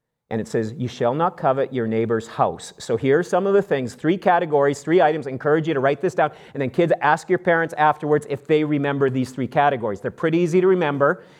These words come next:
And so I'm really hoping that you'll all be able to remember this. "You shall not cover-, covet your neighbor's house." So first one, house.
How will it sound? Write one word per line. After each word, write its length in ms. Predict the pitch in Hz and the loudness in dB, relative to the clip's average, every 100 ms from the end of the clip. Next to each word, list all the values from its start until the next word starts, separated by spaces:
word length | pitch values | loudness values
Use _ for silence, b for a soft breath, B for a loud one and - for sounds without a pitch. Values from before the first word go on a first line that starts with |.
| B | B
And 200 | - 139 | -4 -2
so 160 | - 147 | 4 4
I'm 260 | 147 143 | 4 0
really 160 | 147 147 | 2 2
hoping 300 | 147 147 151 | 2 0 0
that 160 | 135 135 | -4 0
you'll 240 | 139 131 | 0 2
all 180 | 135 139 | 2 2
be 140 | 127 131 | 2 -2
able 120 | 127 | -2
to 60 | 123 | -2
remember 360 | 127 127 117 | 0 0 -2
this. 140 | 104 - B B | -4 -10 B B
"You 100 | 151 | -6
shall 280 | - 147 165 | 0 2 4
not 240 | 202 220 | 2 0
cover-, 380 | - 160 165 165 - | 2 2 4 0 0
covet 320 | 170 160 165 | 0 0 0
your 100 | 147 | -2
neighbor's 460 | 135 139 143 135 - B | 0 2 2 -2 -8 B
house." 480 | - 160 92 - - | 0 2 2 -6 -20
So 400 | - 135 147 208 B _ | -6 2 2 2 B _
first 320 | 151 165 170 | 0 0 0
one, 320 | 170 190 240 - _ _ | 2 2 0 -8 _ _
house. 460 | - 139 98 - | 0 0 -2 -16